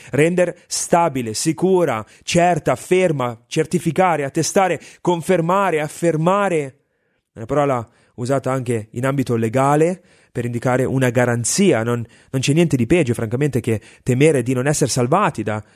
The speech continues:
da quel tipo di incertezza. Derivano dolore, disperazione, dubbio e paura. Quindi Pietro dice: "Siate diligenti spiritualmente per render certo il fatto, proprio per voi stessi, per render certo", questo è molto importante, che è per voi stessi,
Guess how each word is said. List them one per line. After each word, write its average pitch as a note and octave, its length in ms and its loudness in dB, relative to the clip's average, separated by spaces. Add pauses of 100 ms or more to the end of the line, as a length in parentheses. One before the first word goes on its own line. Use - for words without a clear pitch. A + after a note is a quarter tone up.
da A2+ 120 -18
quel B2+ 140 -10
tipo C3 200 -4
di B2+ 60 -2
incertezza. B2 480 -2
Derivano A#2+ 540 -2
dolore, A#2+ 500 2
disperazione, A2 560 -2
dubbio A2+ 460 0 (180)
e A#2 100 -8
paura. C#3+ 300 2
Quindi D3 180 0
Pietro F#3 220 2
dice: A#2+ 380 -4 (340)
"Siate F#3+ 540 2
diligenti C#3 600 0
spiritualmente E3+ 760 0 (560)
per C3 120 -2
render B2+ 240 0
certo A#3 720 2
il A#2+ 140 -10
fatto, A3+ 680 -2 (360)
proprio A#3 260 0
per F3 140 0
voi B3 140 2
stessi, B2+ 300 -4
per B2 120 0
render F#3+ 200 0
certo", A#2 320 -4
questo D3 180 -4
è - 20 -8
molto G3 200 0
importante, G#3+ 440 0
che B2+ 80 -2
è B2 40 -4
per D3+ 120 2
voi G3+ 140 2
stessi, D#3 480 -4